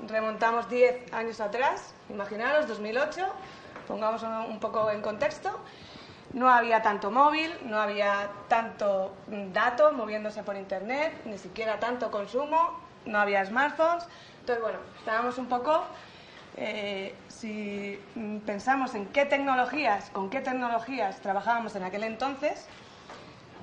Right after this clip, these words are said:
¿qué pensáis? ¿Cuántas, más o menos? ¿Diez? ¿Veinte? ¿Treinta? Bueno, más o menos, algunas se nos ha quedado por el camino,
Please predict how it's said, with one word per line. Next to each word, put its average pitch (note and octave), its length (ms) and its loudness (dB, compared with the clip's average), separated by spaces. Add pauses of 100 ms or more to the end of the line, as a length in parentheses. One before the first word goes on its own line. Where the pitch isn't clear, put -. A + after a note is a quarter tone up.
(340)
¿qué B3+ 140 2
pensáis? G3 500 2 (220)
¿Cuántas, A#3 400 4
más A3+ 160 0
o - 20 0
menos? G3 400 -4 (540)
¿Diez? A#3+ 260 0 (460)
¿Veinte? C#4 400 -2 (880)
¿Treinta? B3+ 440 -2 (1300)
Bueno, A3 160 -2 (260)
más A#3 160 -4
o B3+ 60 0
menos, E4 320 2 (1300)
algunas A3 320 2
se A3+ 60 -8
nos A3 120 -2
ha A3+ 80 4
quedado A3 320 6
por A3 80 2
el A3 100 2
camino, C4 360 4